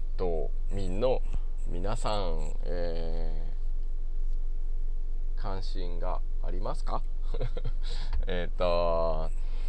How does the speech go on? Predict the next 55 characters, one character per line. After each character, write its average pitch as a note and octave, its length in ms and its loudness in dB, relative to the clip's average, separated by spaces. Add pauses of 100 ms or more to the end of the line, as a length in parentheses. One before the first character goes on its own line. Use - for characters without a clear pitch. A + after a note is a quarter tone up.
(180)
僕 E3 300 0
は F#2 100 4
で G2 120 0
す G#2+ 120 -2
ね、 E2+ 380 0 (180)
ま G2 300 0
あ、 - 0 - (520)
全 B2+ 140 -2
然 B2 240 0
東 B2+ 220 0
京 B2 120 0
都 B2+ 140 -2
民 A2+ 160 0
じ G2 80 0
ゃ - 20 0
な B2+ 140 2
い B2+ 60 0
ん A2+ 40 -2
で C#3+ 80 -2
す - 80 -2
け A2+ 120 0
ど、 C#3 260 0 (480)
ま C#3+ 80 0
あ C#3+ 40 0
ま C#3+ 140 0
あ、 F#2 200 0 (200)
え E2 460 -2
ー、 D#2 40 0
見 - 100 -2
て F2 100 -2
ま D#2 120 -2
し - 100 -2
た。 - 160 0 (280)
あ D#2+ 560 0
ー、 - 60 -2
誰 E2+ 180 0
々 E2 200 -2
は D#2+ 140 0
ど D2+ 120 0
う D#2 60 0
い D#2 340 0
う D2+ 60 0 (580)
人 - 220 0
な D#2+ 100 0
ん D#2+ 80 0
だ D#2 80 -2
な G#2 220 0
っ G#2+ 40 0 (440)
て E2+ 100 0
い B1 200 0
う D2 100 0 (360)
の - 140 0
と、 F#2+ 420 0
あ D2+ 400 -2
ー、 - 80 0